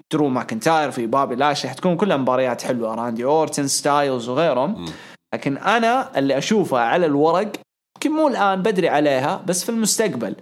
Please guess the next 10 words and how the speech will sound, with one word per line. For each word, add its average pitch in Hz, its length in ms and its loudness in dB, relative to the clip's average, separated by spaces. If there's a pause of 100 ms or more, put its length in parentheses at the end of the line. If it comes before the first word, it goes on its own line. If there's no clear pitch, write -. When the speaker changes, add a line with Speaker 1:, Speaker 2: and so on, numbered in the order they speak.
(580)
Speaker 1:
م-، 131 160 -4 (160)
يعني 117 220 -2
مباراة 147 260 2
حتكون 165 460 -2 (240)
خرافية 151 680 0
وعداوة 123 400 0
خرافية 135 460 -2
بين 120 220 -4
ريدل 180 480 0 (360)
وبيجي. 107 440 -4